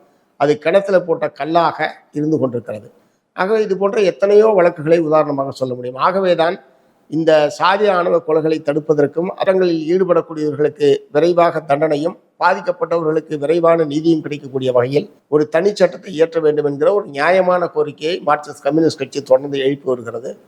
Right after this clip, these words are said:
இதுல அரசாங்கத்துக்கு எந்த விதமான கஷ்டமுமே கிடையாது. ஒரு சட்டத்தை இயற்றுவதற்கு அரசாங்கத்துக்கு என்ன கஷ்டம் இருக்க முடியும்? ஏற்கனவே இருக்கிற இந்திய குற்றவியல் சட்டமாக இருக்கட்டும், அல்லது திருத்தப்பட்ட பி என் எஸ் சட்டமாக இருக்கட்டும், இந்த சட்டங்களை எல்லாம் வழக்கமான சட்டங்கள், வழக்கமான நடைமுறைகள், வழக்கமான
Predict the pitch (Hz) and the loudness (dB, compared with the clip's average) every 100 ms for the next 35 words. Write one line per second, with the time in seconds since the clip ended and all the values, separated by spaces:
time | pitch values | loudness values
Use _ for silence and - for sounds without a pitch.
0 | - 196 190 190 - 240 214 214 208 180 | -4 2 2 0 -2 0 0 -2 0 0
1 | 202 196 190 175 165 156 - 185 175 170 | 2 2 4 2 2 -2 -2 0 2 2
2 | 139 110 104 - 123 147 156 220 214 190 | 2 -6 -10 -16 -8 -4 0 2 4 4
3 | 190 180 180 175 165 170 165 151 170 147 | 4 0 0 2 0 2 2 0 -4 -4
4 | 151 135 156 135 135 123 131 131 _ _ | -4 -2 -2 -2 -10 -10 -10 -10 _ _
5 | 127 226 - 202 202 - 185 190 202 - | 0 0 2 2 2 2 2 2 0 -4
6 | - - 160 175 185 156 175 175 170 147 | -14 -6 -2 0 0 2 2 4 2 0
7 | 156 156 156 151 147 131 147 151 _ - | -4 0 2 2 0 -2 -2 -2 _ 0
8 | 160 160 160 185 185 208 175 165 165 170 | 2 2 0 -2 0 0 0 0 2 2
9 | - - _ - 175 190 185 156 151 165 | 0 -14 _ -2 2 4 4 0 -4 -2
10 | 156 131 139 139 123 139 147 - 139 160 | 0 0 -4 -6 -4 -4 -8 -10 0 0
11 | - 151 190 190 185 180 196 - 170 175 | 0 -2 0 2 4 2 0 -2 0 0
12 | - 196 196 196 175 175 170 185 196 170 | 0 0 2 2 -2 -4 -2 -2 2 2
13 | 180 214 185 185 165 170 160 156 175 175 | 0 -2 0 0 0 0 0 0 0 0
14 | 175 180 180 175 175 147 | 0 -2 -2 0 0 -2